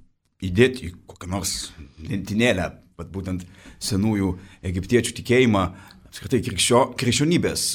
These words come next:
visoje sistemoje? Kaip, kur yra tas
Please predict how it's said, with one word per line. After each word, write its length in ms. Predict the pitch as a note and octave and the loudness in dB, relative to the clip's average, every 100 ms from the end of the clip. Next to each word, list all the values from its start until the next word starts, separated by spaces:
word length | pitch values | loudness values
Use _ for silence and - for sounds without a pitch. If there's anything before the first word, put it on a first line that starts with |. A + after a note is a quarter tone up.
| F2+ | -4
visoje 360 | E2+ F#2 C3 G#2 | -2 -2 0 0
sistemoje? 480 | F2 - F#2 E2+ C#2+ - _ _ - _ _ | -2 -2 -2 -4 -8 -18 _ _ -20 _ _
Kaip, 240 | - B3+ - - _ _ | -6 -6 -8 -20 _ _
kur 180 | G#3 E3 | 0 2
yra 220 | D#3 E2+ | 2 0
tas 380 | - - - | -4 -10 -10